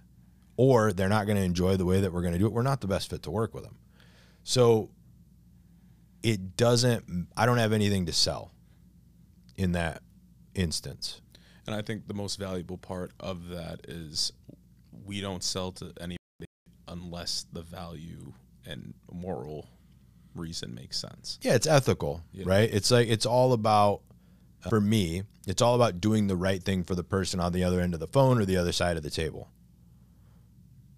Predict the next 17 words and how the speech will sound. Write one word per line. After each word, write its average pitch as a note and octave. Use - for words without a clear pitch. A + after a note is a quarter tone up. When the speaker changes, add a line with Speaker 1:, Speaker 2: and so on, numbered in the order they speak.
Speaker 1:
Right? -
That's F#2+
it. F2+
Speaker 2:
Mm. -
Speaker 1:
A F#2
lot G#2
of A#2+
times A#2+
that F#2+
means F#2+
not F#2+
working F2
with C#2+
us. -
Speaker 2:
Yeah. -
Speaker 1:
Which F#2
is, G#2